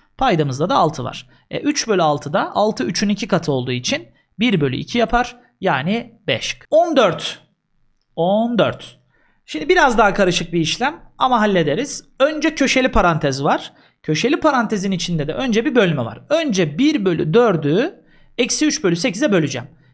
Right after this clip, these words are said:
Yani çarpı eksi sekiz bölü üç diyeceğim. Ters çevirip çarptım. Sekiz dördün iki katı. Yukarısı iki, aşağısı üç. Yani eksi iki bölü üç. Bak, köşeli parantezin içi eksi iki bölü üç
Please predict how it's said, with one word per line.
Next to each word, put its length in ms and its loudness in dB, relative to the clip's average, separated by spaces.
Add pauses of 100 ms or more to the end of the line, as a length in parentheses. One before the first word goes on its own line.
Yani 220 -4
çarpı 460 2
eksi 380 -2
sekiz 420 0
bölü 140 4
üç 200 -2
diyeceğim. 380 -8
Ters 200 0
çevirip 300 -8
çarptım. 340 -14 (400)
Sekiz 480 0
dördün 280 4
iki 200 -4
katı. 500 -2 (240)
Yukarısı 760 0 (240)
iki, 400 0
aşağısı 500 0
üç. 380 -2
Yani 260 2
eksi 360 -2
iki 220 -2
bölü 140 0
üç. 360 -6 (400)
Bak, 280 -2 (240)
köşeli 360 0
parantezin 540 2
içi 460 -4 (100)
eksi 400 -2
iki 380 -2
bölü 380 0
üç 720 2